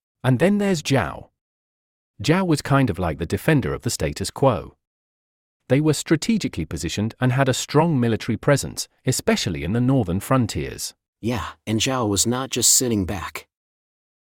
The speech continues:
Speaker 2: They were actively fortifying their borders, especially around key areas like Handan, their capital, and Changping, which was like the shield guarding the path to Handan.
Speaker 1: The lead up to Changping was like a slow-burning fuse.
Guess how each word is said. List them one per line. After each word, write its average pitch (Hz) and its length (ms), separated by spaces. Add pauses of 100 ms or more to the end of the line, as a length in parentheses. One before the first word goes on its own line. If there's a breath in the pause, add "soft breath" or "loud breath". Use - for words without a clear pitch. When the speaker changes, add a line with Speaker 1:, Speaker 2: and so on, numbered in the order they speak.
(160)
Speaker 2:
They 139 100
were 139 160
actively 135 520
fortifying 110 680
their 98 140
borders, 113 600 (220)
especially 131 600
around 120 340
key 131 240
areas 120 420
like 92 200
Handan, 95 600 (160)
their 117 160
capital, 80 600 (100)
and 120 160
Changping, 135 680 (220)
which 120 200
was 131 160
like 135 220
the 107 80
shield 135 440
guarding 123 360
the 85 80
path 107 340
to 110 80
Handan. 98 600 (300)
Speaker 1:
The 120 60
lead 196 260
up 147 120
to - 100
Changping 123 480
was 71 140
like 120 200
a 113 60
slow-burning 120 720
fuse. 107 580